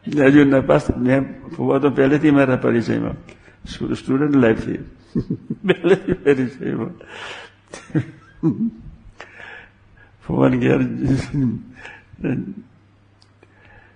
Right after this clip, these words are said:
એટલે આજના શુભ મંગળકારી દિવસે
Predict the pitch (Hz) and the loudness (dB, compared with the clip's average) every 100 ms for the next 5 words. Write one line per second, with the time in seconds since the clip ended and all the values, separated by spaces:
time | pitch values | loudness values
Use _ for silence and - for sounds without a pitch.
0 | _ _ - _ - 123 127 127 120 117 | _ _ -20 _ -10 -4 -2 0 0 -2
1 | - - _ _ _ - - 120 127 127 | -8 -18 _ _ _ -8 -2 -2 0 -2
2 | 113 - 113 110 113 113 117 110 110 113 | 0 -2 -2 -4 -2 0 -2 -2 -2 -4
3 | 113 107 104 | -4 -6 -8